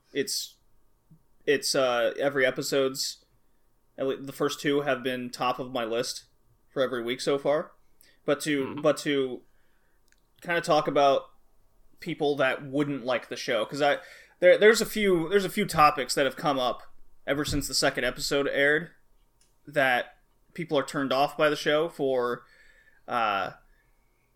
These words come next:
Speaker 1: for a few reasons. Uh, yeah, the, the acts taken in the show, um, such as there's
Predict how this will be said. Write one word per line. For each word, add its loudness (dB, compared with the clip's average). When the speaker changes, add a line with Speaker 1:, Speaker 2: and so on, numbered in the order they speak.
Speaker 1:
for 2
a 4
few -2
reasons. -8
Uh, 0
yeah, 4
the, -6
the -6
acts 0
taken 0
in -2
the -2
show, 2
um, -4
such -2
as 0
there's -2